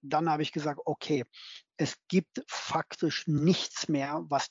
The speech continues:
die mir noch, äh, geben können." Ich habe dann übrigens auch mit dem Sheikh Ahmed ein Interview gemacht, habe mich mit dem hingestellt, habe ein Interview gemacht und so, habe das damals auch veröffentlicht.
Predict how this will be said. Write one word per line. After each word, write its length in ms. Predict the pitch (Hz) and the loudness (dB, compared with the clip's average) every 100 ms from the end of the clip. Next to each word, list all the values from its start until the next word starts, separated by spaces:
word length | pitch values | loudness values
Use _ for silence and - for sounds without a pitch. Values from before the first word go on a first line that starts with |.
| - | -8
die 320 | 139 170 170 | 2 6 6
mir 220 | 127 120 | 4 2
noch, 280 | 113 - - | -2 -6 -10
äh, 340 | - 123 117 120 | -8 -6 -6 -2
geben 340 | 135 120 120 | -2 0 -2
können." 280 | - 135 208 - - - - - - - _ - | -2 -2 -2 -4 -16 -18 -18 -18 -20 -20 _ -2
Ich 100 | - | 0
habe 80 | - | 6
dann 120 | 151 | 8
übrigens 260 | 143 143 - | 8 6 4
auch 180 | 139 - | 2 2
mit 140 | 139 | 2
dem 100 | 131 | 0
Sheikh 300 | - 147 - | 0 -2 -2
Ahmed 400 | 131 - 151 - | -4 0 0 0
ein 120 | 139 135 | -2 2
Interview 500 | 170 165 170 147 151 | 4 6 6 4 2
gemacht, 480 | 147 143 143 135 - | 2 4 2 0 -4
habe 120 | 123 - | -8 -8
mich 140 | - | -6
mit 140 | 131 | -6
dem 120 | 117 117 | -4 -2
hingestellt, 680 | 147 151 156 - 139 131 - | 2 2 0 -2 -2 -2 -4
habe 160 | - | -4
ein 20 | |
Interview 320 | 151 143 127 127 | -2 -2 -2 -2
gemacht 300 | 123 123 - | -2 -2 -4
und 100 | 135 | -4
so, 80 | |
habe 120 | 127 - | -4 -6
das 140 | 120 | -8
damals 340 | - 113 120 - | -4 -4 -4 -8
auch 120 | 143 | -6
veröffentlicht. 760 | - - 143 147 - 135 - | -6 -6 0 0 2 0 -2